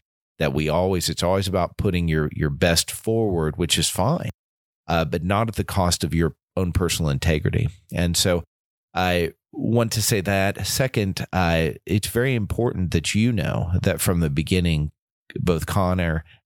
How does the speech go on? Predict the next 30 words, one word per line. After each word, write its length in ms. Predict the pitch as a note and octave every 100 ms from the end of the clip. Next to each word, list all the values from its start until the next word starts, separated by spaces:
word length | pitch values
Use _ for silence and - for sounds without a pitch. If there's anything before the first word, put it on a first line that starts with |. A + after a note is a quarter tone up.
| -
and 240 | F#2+ F2+
Hannah 340 | E2 F#2 F2+
want 180 | D2+ F2
the 120 | - -
absolute 420 | A2+ - - -
best 200 | F2 G#2+
for 100 | -
this, 260 | C#2+ - -
this 260 | - D#2+
church. 460 | - F#2+ B2 - - -
Uh, 260 | D2+ D2 G#1+
they 200 | D#2 G2+
want 200 | A2 -
this 180 | D#2
church 280 | - D2+ -
to 100 | -
thrive. 720 | C#2+ - D#2+ D#2 E2+ A#2 C3+
They're 140 | D#2+ E2+
sad 400 | - F#2 E2 D2
they're 160 | E2+ D#2+
not 160 | D#2
a 40 | D#2
part 300 | - E2 F2+
of 100 | A#2
it, 200 | C#3 - - - - - -
uh, 380 | D#2+ D#2+ D#2 -
but 200 | B1+ D#2
they 140 | F#2+ F#2+
want 280 | E2+ D#2+ - -
every, 640 | G2 A2 A2 G2 F2+ E2+